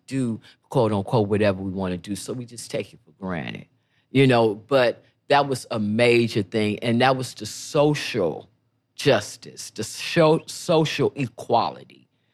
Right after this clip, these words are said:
that they were doing, trying to attain at that time. Okay. Now that happens.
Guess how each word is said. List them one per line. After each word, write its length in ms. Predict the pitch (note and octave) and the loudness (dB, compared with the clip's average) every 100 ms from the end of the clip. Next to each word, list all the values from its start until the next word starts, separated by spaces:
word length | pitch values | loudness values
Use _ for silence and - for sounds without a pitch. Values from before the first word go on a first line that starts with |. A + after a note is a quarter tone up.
| _ _ - | _ _ 2
that 340 | C3+ A#2+ - _ _ _ _ _ _ _ _ _ _ _ _ D3 | 4 4 -2 _ _ _ _ _ _ _ _ _ _ _ _ -2
they 180 | D#3 D3 | 4 4
were 160 | B2+ A#2+ | 4 0
doing, 540 | - B2+ A2+ A2 G2 - _ - | 2 2 4 2 -2 -12 _ -6
trying 380 | - D3 A#2+ A2+ | 0 2 2 0
to 220 | D3 A#2 | 2 2
attain 520 | - - C3 A#2+ G#2+ - | 0 -2 2 2 0 2
at 240 | A#2 A2 | 2 2
that 260 | A2 G2 - | -2 -2 -4
time. 760 | - - C3+ G2 C2+ G1+ - - _ _ _ | -14 -4 -2 -2 -4 -10 -14 -18 _ _ _
Okay. 420 | B2 - C#3+ B2+ - - | -4 0 0 0 -2 -12
Now 360 | B2+ C3 G#2+ F#2+ - | 0 2 2 0 2
that 220 | C3 G3 | 4 2
happens. 920 | E3+ D#3+ A#2+ - A#2 C3 G#3+ - - | 2 2 2 0 0 2 0 -4 -14